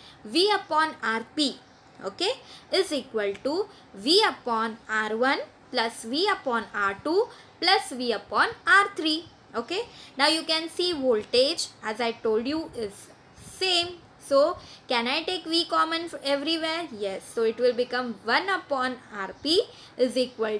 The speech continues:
to one upon R one plus one upon R two plus one upon R three. Okay. So if I want to get the, uh, what you can say, the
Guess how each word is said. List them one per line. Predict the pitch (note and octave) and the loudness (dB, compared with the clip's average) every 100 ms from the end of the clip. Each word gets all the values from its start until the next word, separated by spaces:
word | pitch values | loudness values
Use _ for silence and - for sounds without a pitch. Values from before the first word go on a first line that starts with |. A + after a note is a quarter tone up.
| - | -4
to | D#4 B3 G3 | -4 -4 2
one | C#4+ G4+ | 2 2
upon | F4 - A#3 G#3+ - | -2 -2 -2 -2 -8
R | G3 F#3 | -8 -6
one | F#3+ C4+ A4+ - - | -2 0 -2 -8 -16
plus | A#3 A3+ A3+ - | -6 -4 -4 -4
one | G#3+ D#4 F#4+ | 0 0 0
upon | D#4+ C4+ A#3 G3 | -2 0 -2 -2
R | G3 F#3+ G3 | -6 -6 -2
two | D4+ G4+ - - - - | 2 2 2 -12 -16 -2
plus | E4 A#4+ - | 0 0 -2
one | A#3+ F3 | -6 -6
upon | D#3+ - A3 D#4 - - - - | -10 -6 4 6 4 -2 -18 -10
R | G3 F#3+ - | -8 -8 -4
three. | C4 D#4+ A#3+ - - - | 2 2 2 -8 -20 -18
Okay. | F3+ - F4+ E4+ - - - | -12 -4 -2 -2 -6 -20 -18
So | - B3+ A#3+ | 2 4 4
if | C4 B3 | 2 -2
I | B3 | -2
want | A#3+ G3 A3+ E4 F4 | -2 -2 0 -2 0
to | F#4+ F#4 G#4 - - - - - - - - - C#4+ | 0 0 -2 -8 -20 -20 -20 -20 -20 -20 -20 -10 2
get | A#3+ A#3+ B3 - G#3+ | 4 4 0 -8 -6
the, | G#3+ A#3+ C4 E4 - - - | 0 4 4 2 -4 -16 -4
uh, | A3+ | -2
what | A3+ C4 | 0 0
you | D#4+ | 0
can | C4+ A#3 | -2 -4
say, | - - | -6 -6
the | G3+ | -6